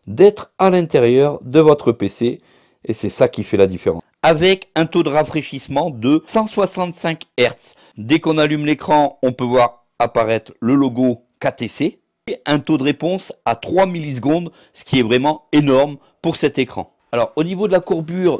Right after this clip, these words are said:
on est sur une courbure de mille cinq cents R. Cette courbure est censée reproduire la vision de l'être humain.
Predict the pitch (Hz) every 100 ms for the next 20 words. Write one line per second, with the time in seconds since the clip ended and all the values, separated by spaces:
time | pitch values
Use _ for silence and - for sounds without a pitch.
0 | - 127 139 127 143 139 143 135 131 156
1 | 175 - _ 110 135 160 151 - 123 151
2 | 156 143 147 135 135 139 131 - 131 98
3 | - _ _ _ - 196 185 190 160 131
4 | 151 208 214 - 196 226 - _ - 185
5 | 170 - 180 190 _ _ - 104 185 -
6 | 175 147 147 185 185 _ - 113 185 165
7 | 160 135 147 170 - _ _ 117 127 165
8 | 165 - 160 127